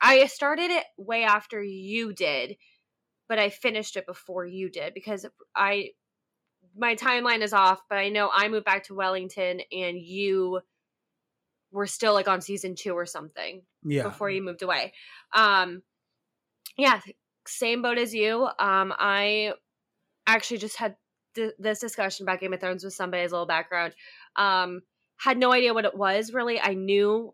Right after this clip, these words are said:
Speaker 1: I, I knew of it through Facebook because it was, you know, those, like, po-, like, back in the day, they would po-, people would post stuff on Facebook, like,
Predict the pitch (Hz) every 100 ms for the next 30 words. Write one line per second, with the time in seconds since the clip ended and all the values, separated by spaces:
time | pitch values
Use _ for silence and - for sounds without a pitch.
0 | _ - 185 - 220 254 262 240 247 202
1 | 196 190 190 185 180 185 208 185 190 196
2 | 190 214 226 240 254 262 247 226 196 -
3 | - - - 214 - - _ _ _ -
4 | 254 269 269 233 208 196 196 202 208 _
5 | _ _ _ _ _ _ _ _ _ _
6 | _ - - - 208 233 220 214 - -
7 | 233 - - 262 277 254 - - 240 226
8 | - 185 175 - 185 180 302 359 - 156
9 | 147 - 190